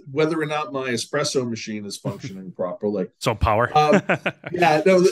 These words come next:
Speaker 1: I, uh, that's true. I, actually, um, um, I look, of course, I look at the, I look at the futures, right? I, I look at the,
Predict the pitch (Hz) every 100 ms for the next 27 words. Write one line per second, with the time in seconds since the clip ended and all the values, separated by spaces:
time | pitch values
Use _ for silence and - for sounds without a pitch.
0 | - 180 180 180 170 - 190 196 - 220
1 | 170 135 143 139 127 151 147 143 117 104
2 | 127 127 123 117 _ _ _ 147 147 156
3 | 180 233 247 254 - 269 254 233 214 214
4 | 202 202 180 - 170 180 202 208 196 -
5 | 208 190 - 196 190 - 180 180 180 170
6 | 165 170 175 - 156